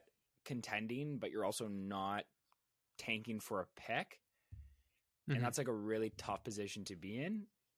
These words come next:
Speaker 1: because it's then,
Speaker 2: Then
Speaker 1: like,
Speaker 2: they should tank.
Speaker 1: but then,
Speaker 2: I
Speaker 1: like,
Speaker 2: don't,
Speaker 1: right,
Speaker 2: I don't
Speaker 1: and
Speaker 2: want
Speaker 1: then
Speaker 2: them
Speaker 1: you
Speaker 2: to
Speaker 1: got, like,
Speaker 2: tank, though.
Speaker 1: and, but then you got, like, players like Fred that will literally do anything but tank,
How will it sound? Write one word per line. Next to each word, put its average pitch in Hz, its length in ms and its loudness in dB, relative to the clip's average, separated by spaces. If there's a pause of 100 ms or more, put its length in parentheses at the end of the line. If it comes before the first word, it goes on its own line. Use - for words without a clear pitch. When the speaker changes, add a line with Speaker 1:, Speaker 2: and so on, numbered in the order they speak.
(220)
Speaker 1:
because 113 280 -2
it's 104 240 -2
then, 113 120 2
Speaker 2:
Then 135 100 12
Speaker 1:
like, 120 80 10
Speaker 2:
they 113 60 10
should 107 200 2
tank. 110 260 10
Speaker 1:
but 120 100 4
then, 117 100 2
Speaker 2:
I 123 40 6
Speaker 1:
like, 139 100 12
Speaker 2:
don't, 165 80 12
Speaker 1:
right, 190 80 12
Speaker 2:
I 185 40 12
don't - 20 12
Speaker 1:
and 202 80 12
Speaker 2:
want 208 120 12
Speaker 1:
then - 0 -
Speaker 2:
them 220 60 10
Speaker 1:
you 196 60 10
Speaker 2:
to 190 60 12
Speaker 1:
got, 175 100 12
like, 165 80 12
Speaker 2:
tank, 139 260 12
though. 104 260 6
Speaker 1:
and, 151 300 0
but 147 100 4
then 156 140 6
you 185 60 4
got, 175 140 8
like, 151 140 6
players 131 340 4
like 113 160 6 (240)
Fred 120 440 10 (480)
that 117 300 8
will 127 180 4
literally 131 360 6
do 120 460 4 (180)
anything 113 680 2
but 104 200 4
tank, - 340 -2